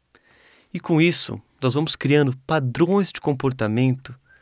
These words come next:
que a gente traz pra nossa vida adulta, esses mesmos padrões, por incrível que pareça. Existe uma coisa chamada introjeção. Introjeção,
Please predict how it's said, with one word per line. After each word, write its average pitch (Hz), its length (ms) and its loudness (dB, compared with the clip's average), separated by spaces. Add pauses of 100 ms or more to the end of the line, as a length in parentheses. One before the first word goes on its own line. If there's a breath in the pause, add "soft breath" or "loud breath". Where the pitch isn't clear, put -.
(460 soft breath)
que - 80 -2
a - 20 2
gente 147 240 0
traz 160 360 2
pra 131 120 -4
nossa 131 240 4
vida 120 260 2
adulta, 113 540 -4 (200)
esses 127 260 -2
mesmos 139 340 4
padrões, 107 680 -2 (260)
por 107 160 -6
incrível 151 460 -6
que 147 100 -16
pareça. 120 560 -6 (2750 soft breath)
Existe 165 260 0
uma 143 160 4
coisa 110 640 2
chamada 113 640 2 (720)
introjeção. 135 1120 -2 (1200)
Introjeção, 143 800 2